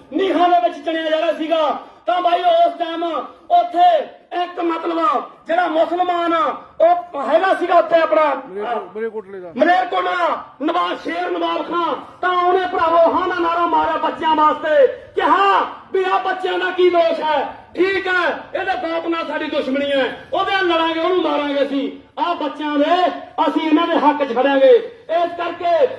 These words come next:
Speaker 1: ਅੱਜ ਉਹ ਨਵਾਬ ਖਾਂ ਦੀ ਹਮੇਸ਼ਾ ਭਰਾਵੋ ਪੂਜਾ ਹੁੰਦੀ ਰਹੂ, ਪੂਜਾ। ਸਿਰਫ ਸ਼ਬਦ ਬੋਲੇ ਸੀ, ਸ਼ਬਦ। ਇਸ ਕਰਕੇ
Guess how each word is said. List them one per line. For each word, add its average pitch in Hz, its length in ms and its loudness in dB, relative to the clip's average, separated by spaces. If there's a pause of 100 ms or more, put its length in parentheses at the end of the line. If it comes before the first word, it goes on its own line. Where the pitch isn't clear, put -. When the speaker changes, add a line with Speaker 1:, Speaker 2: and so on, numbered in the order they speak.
(220)
Speaker 1:
ਅੱਜ 359 140 0
ਉਹ 359 140 2
ਨਵਾਬ 339 480 2
ਖਾਂ 349 140 0
ਦੀ 359 160 4 (400)
ਹਮੇਸ਼ਾ 349 460 2
ਭਰਾਵੋ 339 360 4 (120)
ਪੂਜਾ 330 240 0
ਹੁੰਦੀ 302 360 2
ਰਹੂ, 320 260 4
ਪੂਜਾ। 302 500 2 (300)
ਸਿਰਫ - 340 -4
ਸ਼ਬਦ 302 300 0
ਬੋਲੇ 294 320 4
ਸੀ, 320 140 0
ਸ਼ਬਦ। 262 360 2 (480)
ਇਸ 330 360 2
ਕਰਕੇ 330 320 -2